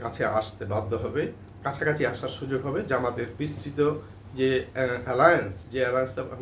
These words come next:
অ্যালায়েন্সটাকে আরেকটু বিস্তৃত করতে জামাতকে অনেক সহযোগিতা করবে।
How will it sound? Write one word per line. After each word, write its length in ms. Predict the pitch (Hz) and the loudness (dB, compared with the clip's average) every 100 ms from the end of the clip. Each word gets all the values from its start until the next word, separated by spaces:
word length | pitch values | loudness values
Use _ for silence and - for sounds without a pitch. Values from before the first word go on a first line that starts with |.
| 127 123 | -8 -4
অ্যালায়েন্সটাকে 720 | 127 165 175 - 160 156 160 | 4 4 4 0 0 0 0
আরেকটু 360 | 151 143 160 165 | 2 2 2 0
বিস্তৃত 360 | 160 - 165 | 0 -2 -2
করতে 400 | 151 151 - 131 - - - - | -2 -2 -4 -6 -8 -14 -18 -2
জামাতকে 540 | 143 135 123 - 120 113 - - - - | 2 2 0 -2 -2 -2 -8 -18 -14 -2
অনেক 220 | 160 180 | 0 0
সহযোগিতা 500 | 160 135 127 117 113 | 0 -2 -2 -4 -4
করবে। 280 | - 110 | -4 -6